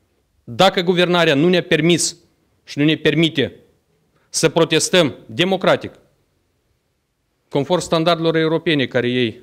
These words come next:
atât de tare le ridică în slăvi, nu ne-ați permis să protestăm aici, în Chișinău, astăzi vom protest-, protesta în inima Europei, la Bruxelles.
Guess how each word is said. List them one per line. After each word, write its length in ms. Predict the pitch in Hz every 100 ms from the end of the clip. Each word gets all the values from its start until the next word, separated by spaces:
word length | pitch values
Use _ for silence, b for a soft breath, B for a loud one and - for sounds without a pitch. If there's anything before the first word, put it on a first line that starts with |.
| _
atât 260 | 117 - 123
de 100 | 117
tare 380 | 127 123 107 - - _ _ _ _ _ _ _ _ _ _ _ _ _ _
le 140 | 127
ridică 280 | 131 135 135
în 60 | 131
slăvi, 320 | - 127 - - _ _ _ _ _ _ _ _ _ _ _ _ _ _ _ _ _
nu 120 | 151
ne-ați 240 | 190 185 190
permis 320 | 175 185 185
să 100 | 180
protestăm 540 | 170 165 160 - 170 165
aici, 260 | 160 170
în 100 | 147
Chișinău, 500 | 131 - 156 196 190 - _ _ _ _ _ _
astăzi 460 | 156 180 - 180 147
vom 120 | 143
protest-, 380 | 139 143 135 -
protesta 480 | - 143 135 156 151
în 80 | 143
inima 340 | 143 151 143
Europei, 420 | 139 139 117 101
la 100 | 110
Bruxelles. 440 | 110 110 - 95